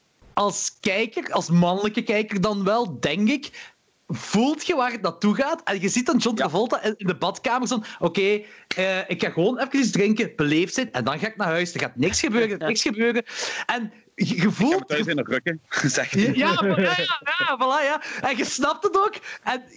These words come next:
Speaker 1: je voelt zo hard mee op dat moment. Ik had, ik had het toch zo. Je voelt zo hard mee.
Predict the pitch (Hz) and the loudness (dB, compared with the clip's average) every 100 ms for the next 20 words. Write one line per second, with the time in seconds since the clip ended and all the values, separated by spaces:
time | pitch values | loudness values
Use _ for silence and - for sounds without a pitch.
0 | 190 254 - 247 349 330 - 392 392 - | -2 -2 2 2 2 0 0 2 2 0
1 | 190 233 294 240 302 320 302 254 330 285 | 0 2 2 0 0 0 -2 -2 -2 -2
2 | 220 269 226 247 214 220 214 - - 185 | -2 -2 -2 0 0 0 -4 -4 0 2
3 | 247 220 - 294 339 - 233 302 | 2 0 0 2 0 0 0 0